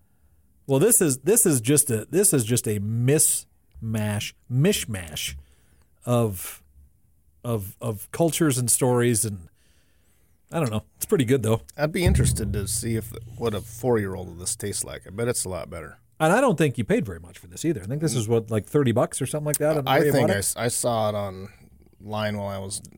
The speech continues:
Speaker 2: looking around today for eighteen pounds. So
Speaker 1: Oh.
Speaker 2: whatever. I don't know what I actually paid for it.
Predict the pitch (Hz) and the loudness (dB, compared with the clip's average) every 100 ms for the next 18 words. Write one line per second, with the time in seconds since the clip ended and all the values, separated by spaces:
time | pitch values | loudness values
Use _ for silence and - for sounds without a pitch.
0 | - 104 101 95 95 98 95 98 98 - | -8 -2 0 0 -2 -6 -8 -6 -6 -8
1 | 92 87 101 101 - 107 98 92 104 98 | -10 -10 -12 -14 -12 -8 -8 -8 -6 -6
2 | 92 95 - - - 98 98 123 113 101 | -8 -12 -12 -8 -6 -6 -2 0 0 -2
3 | 98 104 - 101 95 - 90 87 87 87 | -10 -14 -14 -12 -12 -12 -14 -14 -14 -14
4 | - - - - 98 | -16 -14 -14 -12 -12